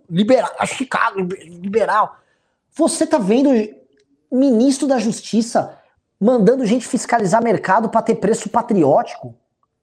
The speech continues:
E você lá, "Não, veja bem." Você sabe onde amarra essa história? Que eu vou passar a bola pra vocês antes da gente ir pros próximos temas, com a coisa mais profética de todas. Sabe a primeira grande mágoa do Paulo Guedes? É que ele foi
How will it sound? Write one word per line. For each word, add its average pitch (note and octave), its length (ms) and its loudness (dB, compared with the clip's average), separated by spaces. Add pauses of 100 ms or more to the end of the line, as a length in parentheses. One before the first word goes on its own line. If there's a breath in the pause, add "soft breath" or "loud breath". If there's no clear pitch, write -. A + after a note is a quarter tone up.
(340)
E A3 60 2
você A#3 300 2
lá, B3+ 140 2
"Não, C4 340 4
veja B3 280 2
bem." F#3 360 -2 (420 soft breath)
Você - 140 -2
sabe E4 220 4
onde A3+ 140 4
amarra G#3 260 2
essa - 140 -2
história? G#3+ 340 0
Que - 80 -2
eu G3+ 60 2
vou A#3+ 80 2
passar A#3+ 260 0
a G3 40 0
bola F3+ 160 2
pra E3 100 0
vocês F3+ 200 0
antes G#3+ 200 0 (100)
da E3+ 100 2
gente E3 180 -2
ir D3+ 40 -8
pros C#3 120 -12
próximos D3+ 380 -4
temas, G#3 340 -2 (400)
com G#3 100 0
a G3 40 -4
coisa A3 220 0
mais A#3+ 280 -2
profética A#3 720 -2
de F#3 80 -4
todas. E3+ 340 -4 (200 soft breath)
Sabe D#4+ 520 0
a F#3 100 2
primeira G#3 300 2
grande F3+ 280 0
mágoa F3 220 0
do D3 100 -4
Paulo D3 200 0
Guedes? F3 400 0 (400)
É E3 80 -4
que D#3+ 120 -6
ele F3+ 80 -2
foi G3+ 380 -4